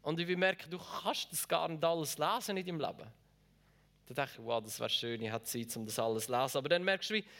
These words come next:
als Mensch, du kommst einfach an Anschlag. Du, du bist begrenzt und du bist bedürftig und ein Stück weit auch zerbrechlich. Und dann realisieren wir, wir sind alles junge Burschen oder junge Mädels.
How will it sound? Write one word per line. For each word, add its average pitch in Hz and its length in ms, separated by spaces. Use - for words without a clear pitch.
als 190 200
Mensch, 233 340
du 220 100
kommst 240 240
einfach 226 220
an 185 260
Anschlag. 156 480
Du, 190 160
du 202 80
bist 208 240
begrenzt 180 760
und 160 100
du 208 40
bist 214 220
bedürftig 202 800
und 190 200
ein 190 60
Stück - 340
weit 247 140
auch 226 100
zerbrechlich. 190 760
Und 165 160
dann 254 140
realisieren 240 600
wir, 220 100
wir 233 80
sind 233 320
alles 220 440
junge 214 280
Burschen 214 520
oder 180 180
junge 190 260
Mädels. 156 680